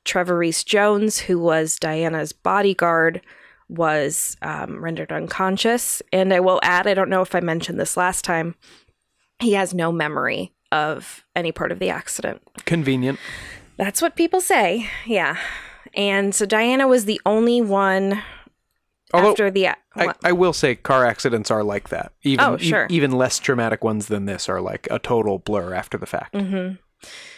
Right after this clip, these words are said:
Speaker 1: Yeah, and he was actually unconscious. I mean, I've been knocked unconscious before, and, um, I don't remember much of what <laughs> happened before that either, so I can buy that pretty easily. So Diana was the only one that was awake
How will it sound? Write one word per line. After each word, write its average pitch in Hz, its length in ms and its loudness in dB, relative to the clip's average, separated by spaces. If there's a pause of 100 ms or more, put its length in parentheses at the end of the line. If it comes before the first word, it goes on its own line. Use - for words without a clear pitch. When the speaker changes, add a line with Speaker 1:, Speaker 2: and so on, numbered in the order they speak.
(140)
Speaker 1:
Yeah, 180 240 2
and 185 160 -2
he 208 100 2
was 190 160 2
actually 165 380 -2
unconscious. - 680 -6
I - 60 -2
mean, 170 220 -4
I've 175 240 0
been 185 320 -2
knocked 185 320 -4
unconscious 208 600 -4
before, 254 520 0 (280)
and, 175 400 -2
um, 165 520 -2 (340)
I 156 100 -4
don't 160 200 -4
remember 135 320 -6
much - 260 -8
of 175 160 -6
what 196 80 0
<laughs> 175 120 0
happened 165 260 -6
before 160 240 -4
that 135 160 -8
either, - 360 -8
so - 180 -6
I 170 100 -2
can 160 580 -10
buy 156 160 -4
that - 240 -4
pretty - 240 -8
easily. - 380 -8 (640)
So 190 120 -10
Diana 220 360 2
was 214 140 2
the 202 100 -2
only 190 220 0 (100)
one 180 540 0
that 165 260 -2
was 165 580 0
awake 170 600 -2